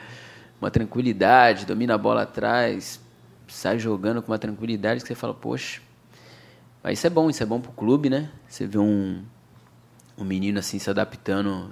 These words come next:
tão rápido ao profissional, né? É... e muito bem, é... a qualidade do Kelvin é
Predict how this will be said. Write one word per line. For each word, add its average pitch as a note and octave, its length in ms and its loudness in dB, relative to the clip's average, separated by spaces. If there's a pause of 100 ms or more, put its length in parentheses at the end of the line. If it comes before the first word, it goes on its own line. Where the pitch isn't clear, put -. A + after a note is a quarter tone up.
(100)
tão G#2 180 -2
rápido F#2+ 380 2
ao F#2+ 40 2
profissional, F#2+ 800 -4
né? A2 240 -6 (880)
É... E2 1200 -8 (600)
e G2 120 -10
muito G#2 360 0
bem, A#2+ 420 -2 (600)
é... E2+ 340 -8
a - 40 -14
qualidade F2+ 480 0
do F#2+ 80 -8
Kelvin G2 380 0
é A#2 320 -4